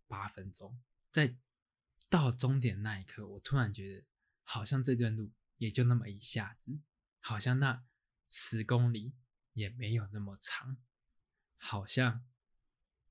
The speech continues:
我可以再跑更久，就觉得自己好像什么事情都可以做得到。所以我觉得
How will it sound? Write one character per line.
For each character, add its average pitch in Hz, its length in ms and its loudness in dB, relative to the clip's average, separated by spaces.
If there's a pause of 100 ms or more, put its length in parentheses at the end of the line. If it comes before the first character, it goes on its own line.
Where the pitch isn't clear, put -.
(280)
我 110 160 -2
可 - 120 -2
以 107 140 0
再 110 160 -4
跑 - 420 -12 (420)
更 113 220 6
久， - 300 -8 (580)
就 127 140 4
觉 117 160 2
得 98 200 -6
自 - 200 -4
己 104 140 -6
好 95 120 -14
像 104 300 -12 (380)
什 - 180 -2
么 101 80 -4
事 107 140 0
情 104 260 -8 (240)
都 110 100 -4
可 - 140 -4
以 101 40 -10
做 101 200 -16
得 - 60 -20
到。 - 240 -20 (720)
所 - 180 4
以 - 20 8
我 127 140 4
觉 95 140 -6
得 101 200 -10